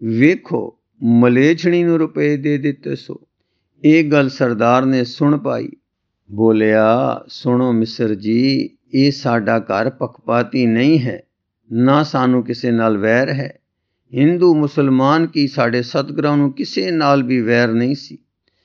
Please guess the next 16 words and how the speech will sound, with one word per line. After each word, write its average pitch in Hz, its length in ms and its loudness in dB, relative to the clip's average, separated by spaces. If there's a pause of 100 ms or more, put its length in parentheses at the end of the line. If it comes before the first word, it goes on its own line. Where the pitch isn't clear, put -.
(100)
ਸਾਰੀ 180 500 2
ਸ੍ਰਿਸ਼ਟੀ 156 480 -4
ਸਾਨੂੰ 123 380 -2
ਇੱਕ 120 100 -6
ਸਮਾਨ 120 480 0
ਹੈ। 127 180 -8 (720)
ਅਸਾਂ 196 280 0
ਤਾਂ 160 220 -2 (140)
ਅਨਿਆਏ 135 460 4
ਨਾਸ਼ 135 440 2
ਕਰਨਾ 147 440 -2
ਹੈ 147 180 0
ਤੇ 143 220 -6
ਪੂਰਾ 156 420 -2
ਤੋਲਣਾ 104 540 -4
ਹੈ। 95 140 -18